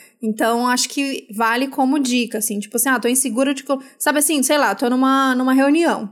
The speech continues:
Tem uma opinião aqui totalmente contrária, mas eu tenho certeza do que eu tô falando".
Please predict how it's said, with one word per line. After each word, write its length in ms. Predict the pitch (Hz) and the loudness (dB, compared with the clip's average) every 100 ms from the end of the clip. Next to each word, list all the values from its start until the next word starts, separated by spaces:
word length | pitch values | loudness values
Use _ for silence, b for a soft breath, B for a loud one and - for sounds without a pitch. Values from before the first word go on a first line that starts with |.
| b b b b _ | b b b b _
Tem 100 | 240 | 0
uma 120 | 240 | 2
opinião 320 | 254 254 247 247 | 2 4 4 2
aqui 120 | - - | -2 -2
totalmente 680 | 240 285 349 320 294 311 | 0 0 -2 0 0 -2
contrária, 480 | - 302 294 247 254 | -4 -4 -2 0 0
mas 120 | 269 | 0
eu 80 | 262 | -2
tenho 140 | 269 262 | 0 0
certeza 580 | 285 403 - 320 285 | 0 -2 -2 -2 0
do 80 | 302 | -2
que 80 | 302 | -4
eu 40 | |
tô 100 | 302 | -6
falando". 440 | 285 330 302 214 | -4 -2 -2 -2